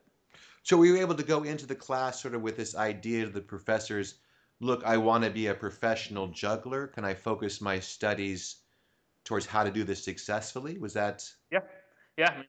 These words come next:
Speaker 2: lit-, literally, like, my, my capstone class um, just had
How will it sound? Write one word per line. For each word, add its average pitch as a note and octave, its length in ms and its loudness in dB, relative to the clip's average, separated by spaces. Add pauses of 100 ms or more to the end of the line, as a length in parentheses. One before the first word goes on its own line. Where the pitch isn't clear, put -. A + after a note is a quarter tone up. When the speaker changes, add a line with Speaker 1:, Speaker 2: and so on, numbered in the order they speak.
(120)
Speaker 2:
lit-, D3+ 200 -6
literally, E3 260 2
like, D3 140 0
my, C#3 200 -2
my C#3 100 0
capstone C#3+ 600 -4
class B2+ 640 -4 (480)
um, A2 300 -10
just A#2+ 200 -12
had A2 480 -8